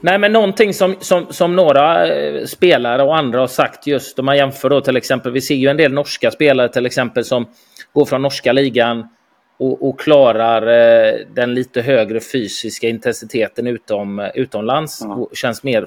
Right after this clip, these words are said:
Speaker 1: förberedda än, än många svenska spelare som, som jag upplever lämnar innan. De har ju kanske gjort en halv bra säsong i Allsvenskan och sen ska de iväg och så
Speaker 2: Mm.
Speaker 1: ha-,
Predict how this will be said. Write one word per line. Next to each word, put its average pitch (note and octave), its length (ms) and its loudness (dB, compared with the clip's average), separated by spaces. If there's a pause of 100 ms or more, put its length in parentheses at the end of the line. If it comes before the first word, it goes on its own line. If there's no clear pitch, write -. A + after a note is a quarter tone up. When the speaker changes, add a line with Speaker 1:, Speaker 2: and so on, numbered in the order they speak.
(120)
Speaker 1:
förberedda A#2 500 2
än, D#3+ 140 -6
än E3 120 -2
många E3+ 200 0
svenska C#3+ 380 -4
spelare D#3 340 2
som, C3 180 -10 (280)
som C#3+ 180 -4
jag C3 120 4
upplever C#3 340 2
lämnar C3+ 420 0
innan. A#2+ 240 0 (100)
De C3+ 120 -2
har C#3+ 60 4
ju C3+ 160 2
kanske C#3 280 -4
gjort C3 120 0
en B2 100 -4
halv A#2 260 -2
bra A2+ 220 -2
säsong A2+ 360 -8
i B2 40 -4
Allsvenskan A2+ 640 -2
och G#2+ 80 -8
sen A2 160 -6
ska A2 180 -2
de A#2+ 140 -2
iväg A2+ 360 0
och G#2 80 -8
så A2 260 -8
Speaker 2:
Mm. G#2 160 -12 (560)
Speaker 1:
ha-, C3+ 120 -8